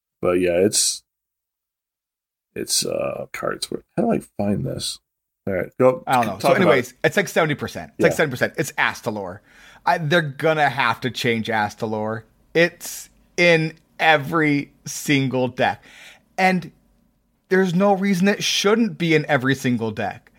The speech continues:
Speaker 2: It's a single card slot, and it's good early game <laughs> removal.
Speaker 1: Right.
Speaker 2: It's nice little stabilization tool in the mid game,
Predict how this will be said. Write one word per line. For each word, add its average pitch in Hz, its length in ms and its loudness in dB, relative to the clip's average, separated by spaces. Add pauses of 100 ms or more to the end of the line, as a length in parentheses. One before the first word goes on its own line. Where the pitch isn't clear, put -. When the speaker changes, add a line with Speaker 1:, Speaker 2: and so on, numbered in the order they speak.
(340)
Speaker 2:
It's - 160 -2
a 120 100 2
single 160 580 0
card 107 320 -2
slot, 95 380 -6 (380)
and 143 120 4
it's - 160 -2 (260)
good 170 300 0
early 156 240 2
game 160 280 2
<laughs> - 0 -
removal. 151 800 0 (140)
Speaker 1:
Right. 107 340 2 (140)
Speaker 2:
It's 165 220 0 (120)
nice 156 480 2
little 185 220 2
stabilization 165 760 0
tool 170 180 2
in 156 60 2
the 156 80 4
mid 143 240 2
game, 123 380 2